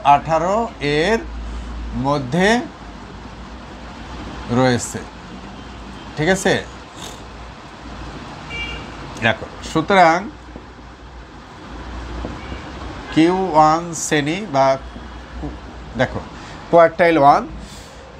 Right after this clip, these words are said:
তাহলে এই আঠারো বরাবর, দেখো, এইটা হলো কি বলো? এইটাকে আমরা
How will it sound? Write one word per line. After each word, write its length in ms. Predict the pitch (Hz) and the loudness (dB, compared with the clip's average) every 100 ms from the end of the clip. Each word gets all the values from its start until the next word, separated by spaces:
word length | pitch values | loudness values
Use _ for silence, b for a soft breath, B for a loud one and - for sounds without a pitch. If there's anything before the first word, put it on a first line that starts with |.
| - | -4
তাহলে 140 | 139 156 | 0 4
এই 360 | 196 233 247 | 8 8 8
আঠারো 460 | 190 165 160 214 220 | 8 6 6 8 8
বরাবর, 500 | 180 165 139 135 180 | 10 8 8 4 2
দেখো, 340 | 143 127 113 92 165 | 2 0 0 -6 -4
এইটা 260 | 180 196 | 2 2
হলো 140 | 185 180 | 4 2
কি 140 | 160 | 4
বলো? 320 | 139 180 220 - | 6 6 6 4
এইটাকে 400 | 165 156 151 156 | 2 4 2 4
আমরা 360 | 143 151 208 | 2 4 2